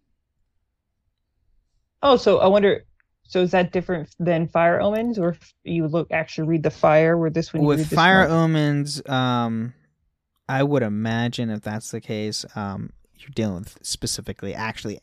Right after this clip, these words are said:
Speaker 2: with fire rather than
Speaker 1: Gotcha.
Speaker 2: the smoke itself.
Speaker 1: Mm-hmm.
Speaker 2: Uh, philomancy is the form of divination which involves interpreting the future through using leaves.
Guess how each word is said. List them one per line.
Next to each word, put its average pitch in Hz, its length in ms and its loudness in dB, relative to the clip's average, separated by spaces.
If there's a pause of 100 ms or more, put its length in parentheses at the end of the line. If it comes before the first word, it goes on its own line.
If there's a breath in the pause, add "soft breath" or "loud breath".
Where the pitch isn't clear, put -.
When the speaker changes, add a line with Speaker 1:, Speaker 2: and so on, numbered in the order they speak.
Speaker 2:
with 233 220 -8
fire 71 540 -12 (800)
rather 123 200 0
than - 100 0
Speaker 1:
Gotcha. 208 120 -6
Speaker 2:
the - 80 -6
smoke - 320 -10
itself. - 540 -12 (640)
Speaker 1:
Mm-hmm. 180 300 2 (1300 soft breath)
Speaker 2:
Uh, 135 300 2
philomancy 135 1000 -2
is 135 180 -4
the 135 80 -2
form 131 220 -2
of 120 60 -4
divination 120 500 -2
which 113 180 -6
involves 117 380 -2
interpreting 220 480 -2
the 220 60 -2
future 165 340 -4
through 127 220 -4
using 147 500 0
leaves. 98 580 -8